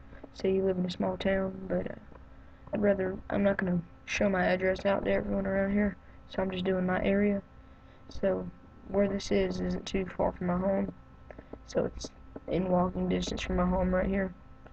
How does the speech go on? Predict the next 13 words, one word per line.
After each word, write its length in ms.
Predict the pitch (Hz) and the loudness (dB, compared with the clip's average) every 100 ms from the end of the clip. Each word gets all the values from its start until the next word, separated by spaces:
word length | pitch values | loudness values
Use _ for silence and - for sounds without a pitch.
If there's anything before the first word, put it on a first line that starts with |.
| - - | -18 -6
on 140 | 180 190 | -4 -4
this 160 | 180 | 0
area. 300 | 190 190 185 - - - - - - - | 2 2 0 -6 -16 -20 -20 -20 -20 -8
And 100 | - | 0
there's, 260 | 180 185 185 | 2 2 2
uh, 120 | 180 | 2
the 120 | 175 | 2
red 240 | 180 185 180 | 4 4 4
roof 280 | 190 180 190 | 2 2 -4
at 100 | - | -6
the 60 | |
fire 260 | - - 190 | 2 2 2
station, 520 | - - 196 208 202 | 0 -2 -2 -2 -4